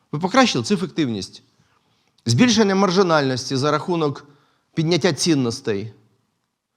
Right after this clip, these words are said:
Не непомітної маржинальності, а ви піднімаєте ціни, тому що ви покращили цінності. Це ефективність.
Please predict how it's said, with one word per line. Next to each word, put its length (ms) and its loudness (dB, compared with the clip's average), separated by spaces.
Не 100 2
непомітної 560 2
маржинальності, 800 -4
а 40 0
ви 100 -6
піднімаєте 480 0
ціни, 460 0
тому 200 2
що 200 2
ви 180 6
покращили 800 -2
цінності. 540 -2
Це 160 0
ефективність. 680 -4